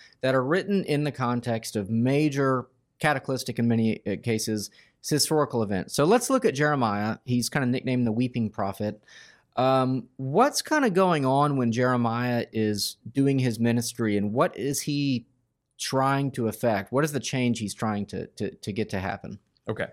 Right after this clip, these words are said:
Speaker 2: So if you understand in the bigger picture, once Israel ends up in the land, of course, they've, they've given what God promised them. They've got a nation, they've got the land. Uh, they do get a kingship, even though that doesn't seem to have originally been part of the plan.
Speaker 1: Mm-hmm.
Speaker 2: You know, God does bless it and, and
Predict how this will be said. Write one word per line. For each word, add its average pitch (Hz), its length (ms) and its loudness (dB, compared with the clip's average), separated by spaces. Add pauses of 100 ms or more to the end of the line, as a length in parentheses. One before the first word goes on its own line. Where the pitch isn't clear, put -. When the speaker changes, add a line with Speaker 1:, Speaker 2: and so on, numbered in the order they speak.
(600)
Speaker 2:
So 143 180 0
if 135 100 -2
you 147 100 2
understand 165 440 0
in 143 60 0
the 127 80 0
bigger 120 240 0
picture, 87 600 -6
once 120 600 -2
Israel 117 380 -2
ends 95 140 -2
up 92 140 -6
in 90 60 -6
the 92 80 -4
land, 139 380 0
of 120 80 -10
course, 110 240 -2
they've, 98 320 -4 (120)
they've 95 220 -6
given 120 240 -2
what 104 160 -2
God 95 240 -4
promised 120 340 -2
them. 110 240 -2
They've 92 140 -4
got 82 160 -2
a 82 40 -8
nation, 113 440 -4
they've 95 120 -2
got 80 180 -4
the 82 80 -6
land. 101 600 -4 (440)
Uh, 87 240 -6
they 104 140 -2
do 135 140 -2
get 143 320 -4
a 127 80 -2
kingship, 123 520 -2
even 113 140 -4
though 107 240 -2
that 101 280 -4
doesn't 123 220 -2
seem 123 160 -2
to 110 100 -6
have 92 100 -4
originally 175 400 -2
been 151 180 -4
part 151 180 0
of 143 60 -6
the 139 60 -6
plan. 139 640 -2
Speaker 1:
Mm-hmm. 104 240 -2
Speaker 2:
You 110 60 -4
know, 110 100 -2
God 101 200 -2
does 101 120 -4
bless 113 340 -2
it 107 280 0
and, 98 180 -4
and 95 260 -6